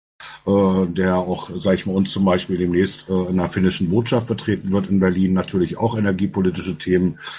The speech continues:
Das wird natürlich sowohl der P P I als auch sicherlich der Piratenpartei Deutschland helfen, äh, bei den Themen, die wir da sind. Und für solche Zwecke sucht man natürlich auch weitere Personen, weil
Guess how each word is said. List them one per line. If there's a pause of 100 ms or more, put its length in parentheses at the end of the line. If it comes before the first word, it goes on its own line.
(160)
Das
wird
natürlich
sowohl
der
P
P
I
als
auch
sicherlich
der
Piratenpartei
Deutschland (260)
helfen, (400)
äh,
bei
den
Themen,
die
wir
da
sind.
Und
für
solche
Zwecke
sucht
man
natürlich
auch
weitere
Personen,
weil